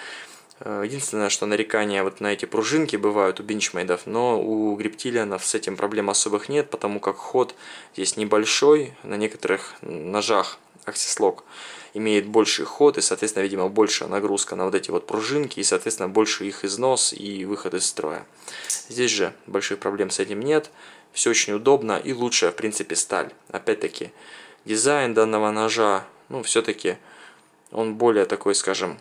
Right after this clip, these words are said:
классический и понравится, наверное, всем. Все,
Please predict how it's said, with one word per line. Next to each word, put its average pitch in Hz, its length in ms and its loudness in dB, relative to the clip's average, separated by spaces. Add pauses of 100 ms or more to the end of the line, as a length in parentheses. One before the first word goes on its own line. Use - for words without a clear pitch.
классический 110 840 0 (880)
и 113 200 -6
понравится, 110 720 2
наверное, 101 580 0 (100)
всем. - 380 -2 (1600)
Все, 120 360 2